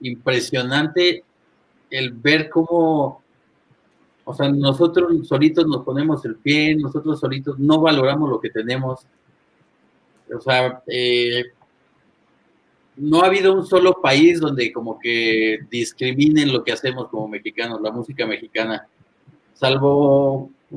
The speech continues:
pequeñas diferencias tal vez que antes no entendía en, eh,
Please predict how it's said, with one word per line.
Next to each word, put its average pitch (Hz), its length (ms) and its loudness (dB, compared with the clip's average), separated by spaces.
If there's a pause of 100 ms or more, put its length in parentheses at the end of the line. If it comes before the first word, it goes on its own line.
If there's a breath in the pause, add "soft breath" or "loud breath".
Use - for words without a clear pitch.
(140)
pequeñas 180 460 4
diferencias 156 580 4
tal 156 180 2
vez 151 220 0
que 135 240 0
antes 135 400 -2
no 139 100 0
entendía 139 720 -2
en, 110 380 -10 (540)
eh, 107 100 -12